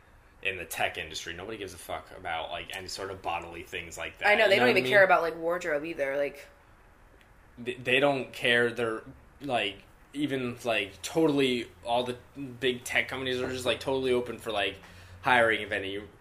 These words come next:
Speaker 1: race, of any ethnicity, of any sexual orientation, like, everything. They're just, like, totally open about everything, which is, like, really cool.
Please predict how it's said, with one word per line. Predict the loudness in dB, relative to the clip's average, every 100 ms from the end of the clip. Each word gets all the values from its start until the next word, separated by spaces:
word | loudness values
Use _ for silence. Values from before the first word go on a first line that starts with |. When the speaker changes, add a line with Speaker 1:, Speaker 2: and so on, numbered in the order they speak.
| -18
Speaker 1:
race, | -2 2 4 2
of | 0
any | 0 0
ethnicity, | -2 -2 0 0 0 0 2
of | 2
any | 2 0
sexual | 0 0 0 -2
orientation, | 0 0 -2 -6 -4 -2 -2 -2 -2 0
like, | -2 -2 -2
everything. | -2 -2 -2 -4 -6
They're | -8
just, | -10 -8
like, | -8
totally | -4 -4 -4 -4
open | -6 -8
about | -8 -6
everything, | -8 -8 -8
which | -8 -10
is, |
like, | -14 -14
really | -10 -10 -10
cool. | -14 -12 -10 -10